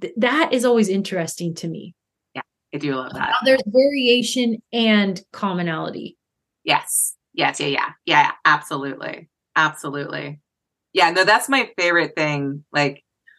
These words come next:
Speaker 2: when I get the confirmation that without, uh, like, someone is seeing or experiencing exactly what I just saw.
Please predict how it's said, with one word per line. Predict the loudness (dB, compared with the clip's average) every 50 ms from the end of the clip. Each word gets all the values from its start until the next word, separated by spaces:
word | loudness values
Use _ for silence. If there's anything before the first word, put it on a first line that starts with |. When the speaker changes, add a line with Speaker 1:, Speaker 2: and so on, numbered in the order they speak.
| _ _ _ _ _ _ _ _ _ _ _
Speaker 2:
when | -2 0 2 4 4 4 4 2 2 2 0 -2 -2 -4 -6 -10 _ _ _ _ -2
I | -2 -2
get | 0 -2 -2 -2 -2
the | -4 -8
confirmation | -8 -8 -4 0 0 0 0 0 -4 -4 -4 -4 -4 -4 -4 -6 -6 -6 -6 -4 -4 -4 -4 -4 -2 0
that | 0 0 0 -2 -8 _ _ _ _ _ _ -10
without, | -6 -2 0 0 0 0 0 2 4 6 6 6 6 6 4 2 0 -4 -10 _ _ _ _ _ _ _ _ _ _ _ _ _ _ _ _ _ _ _ _ _ _ _ _ _ -2
uh, | 2 2 4 4 4 2 0 -2 -6 -10 -14 _ _ _ _ _ _ _ _ _ _ _ _ _ _ -4
like, | -2 -2 -2 -2 -8 _ _ _ _ _
someone | -6 -2 0 2 2 2 2 2 0 0
is | -2 -4 -2 -2
seeing | -2 -2 -2 -2 -2 -2 -2 -2 -4 -4 -4 -4
or | -2 0 0
experiencing | 0 -2 -2 -6 -4 -2 -2 0 0 0 -2 -2 -4 -4 -4 -4 -4 -4 -4 -6 -6 -6
exactly | -6 -6 -4 -4 -6 -6 -4 -4 -2 -2 -2 -2 -2 -2 -2
what | 0 0 0 0
I | 0 -2 -2
just | -4 -4 -6 -6 -4 -4 -4 -2
saw. | 0 0 2 2 2 0 -4